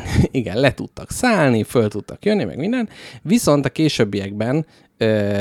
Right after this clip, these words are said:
tesztelgették, mert hogy az, azért lett volna ez jó, hogy az Atlanti óceánon ilyen, ö, üzemanyagfelvevő hely, meg szerelő hely, meg mindennek föl tudják használni, viszont aztán kiderült a jégről, hogy nagyon könnyen törik, bár-,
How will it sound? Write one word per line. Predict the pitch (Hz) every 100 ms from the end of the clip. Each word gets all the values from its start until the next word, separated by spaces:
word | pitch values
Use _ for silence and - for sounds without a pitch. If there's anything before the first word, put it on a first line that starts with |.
| 104 -
tesztelgették, | 120 - 101 98 92 - 143 185
mert | 143 104
hogy | 113 107 - - 82 65
az, | 135 143
azért | 135 160 160
lett | 135 123 -
volna | 117 113
ez | 110
jó, | 120 127
hogy | 117
az | 107
Atlanti | 120 120 104 104
óceánon | 104 113 123 104 107 104 110 - _
ilyen, | - 104 98 101
ö, | 104 101 101
üzemanyagfelvevő | 80 113 117 107 104 104 - 101 101 104 104 101
hely, | 107 101 104
meg | 101 95
szerelő | - 117 110 107 107
hely, | 104 107 104
meg | 101 101
mindennek | 104 104 - 196 -
föl | - 107
tudják | 104 -
használni, | - 202 - 208 202 - - -
viszont | 208 185 156
aztán | 151 160
kiderült | 143 170 117 110
a |
jégről, | 113 113 110 107
hogy | 98
nagyon | 104 104 95
könnyen | 95 107 101 -
törik, | 117 113 120
bár-, | 131 - - -